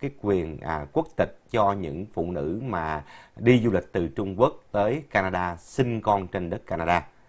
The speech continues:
À, các bạn nhìn thấy đây là tờ, đây là cái bản tin, và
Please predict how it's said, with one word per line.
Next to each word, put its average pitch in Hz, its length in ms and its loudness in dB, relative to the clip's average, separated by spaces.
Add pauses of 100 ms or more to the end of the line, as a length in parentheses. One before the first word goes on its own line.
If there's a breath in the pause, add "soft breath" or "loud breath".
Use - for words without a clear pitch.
(300 soft breath)
À, 76 60 -8
các 104 160 -8
bạn 78 160 -6
nhìn 78 140 -8
thấy 82 240 -6
đây 87 140 -4
là 80 120 -8
tờ, 76 280 -8 (360 loud breath)
đây 85 120 -4
là 80 60 -2
cái 90 100 -4
bản 78 140 -6
tin, 95 240 0 (380 soft breath)
và 80 340 -2